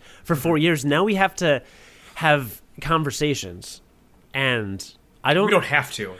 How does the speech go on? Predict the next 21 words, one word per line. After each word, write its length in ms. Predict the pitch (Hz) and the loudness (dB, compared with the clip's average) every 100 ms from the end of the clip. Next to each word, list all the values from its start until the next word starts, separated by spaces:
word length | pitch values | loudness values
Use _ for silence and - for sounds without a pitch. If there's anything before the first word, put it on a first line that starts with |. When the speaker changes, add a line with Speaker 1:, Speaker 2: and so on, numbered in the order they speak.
| - | -2
Speaker 1:
I 80 | 185 | 0
don't 320 | 285 370 285 | 2 0 0
think 180 | 247 269 | 0 2
I 100 | 240 | 4
know 180 | 208 233 | 4 2
how 240 | - 208 | 2 0
to 100 | 180 | 0
talk 460 | - - 196 220 - | -4 -2 0 0 -4
to 180 | - | -10
you 300 | 113 98 - - _ _ _ | -10 -10 -14 -18 _ _ _
like 220 | 143 147 - | -4 -4 -2
a 140 | 160 | -2
person, 640 | - - 185 - 98 107 117 _ _ _ | -2 0 0 0 -8 -12 -18 _ _ _
you 60 | - | -6
know? 280 | 120 165 233 - - _ _ | -4 -4 -6 -16 -20 _ _
Speaker 2:
Yeah, 400 | - 220 208 214 147 | -4 2 2 2 -2
that's, 220 | 208 208 | -4 -2
I 80 | 180 | -2
mean, 180 | 185 190 | -2 -4
I 100 | 180 | -2
guess, 320 | 180 190 - | 0 -2 -4